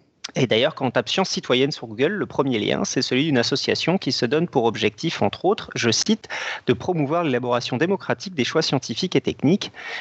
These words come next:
Nous favoriserons la mise en débat public des politiques publiques en matière de recherche. »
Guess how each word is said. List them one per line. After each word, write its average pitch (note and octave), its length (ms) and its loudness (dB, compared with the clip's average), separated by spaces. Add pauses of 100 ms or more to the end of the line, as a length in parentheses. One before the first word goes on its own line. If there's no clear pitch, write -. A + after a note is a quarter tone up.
(160)
Nous B2 80 4
favoriserons C3+ 580 2
la D3+ 140 4
mise D3 180 0
en C3 80 0
débat A#2 300 0
public F3+ 400 -4
des B2 100 2
politiques B2 560 -4 (300)
publiques F3 360 0
en C3+ 60 2
matière B2+ 300 2
de C3+ 60 2
recherche. » - 680 -2